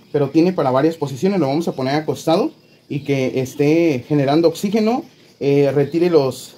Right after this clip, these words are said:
excesos de alimento y demás, para que el agua se mantenga, pues, más limpia. Así es que vámonos para allá. Bueno, pues vean,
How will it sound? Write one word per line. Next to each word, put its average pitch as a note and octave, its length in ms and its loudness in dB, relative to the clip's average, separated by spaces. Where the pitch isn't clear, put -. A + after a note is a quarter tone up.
excesos C#3+ 520 -4
de A#2 220 2
alimento B2+ 480 2
y C3+ 60 2
demás, A#2+ 400 -2
para B2+ 160 -2
que - 80 -6
el B2+ 60 0
agua D#3 160 0
se D#3+ 100 -4
mantenga, C#3 560 -2
pues, A#2 220 -2
más B2 200 -4
limpia. A#2+ 320 -4
Así B2 160 -6
es C#3 80 -8
que C#3+ 80 2
vámonos F#3 400 0
para A#2+ 180 -6
allá. E3 220 2
Bueno, C3+ 180 -2
pues A#2+ 160 -6
vean, B2+ 200 -4